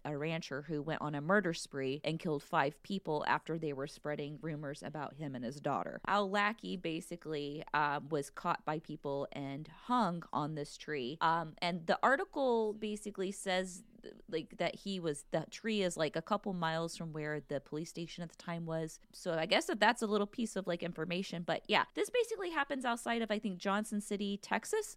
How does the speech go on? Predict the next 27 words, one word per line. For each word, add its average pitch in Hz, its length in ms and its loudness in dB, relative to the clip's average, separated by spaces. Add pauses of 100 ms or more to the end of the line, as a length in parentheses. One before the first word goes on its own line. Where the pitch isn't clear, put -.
So 208 360 2
if 233 180 -4
you're 226 180 0
around 214 520 0
Johnson 214 260 2
City, 202 220 -2
Texas, - 480 -6
around 185 180 0
the 175 80 -2
U 185 200 0
S - 360 -2
Highway 190 400 4
two - 280 -6
eighty-one 175 520 -2
area 170 580 0
and 156 160 -4
you 156 80 -6
see 170 240 -6
a 151 60 2
mysterious 175 800 -4
ghost 175 360 2
walking, 170 680 -2
that 165 240 -2
could 170 220 -6
be 175 240 -4
Scott's - 500 -6
relative, 165 560 -6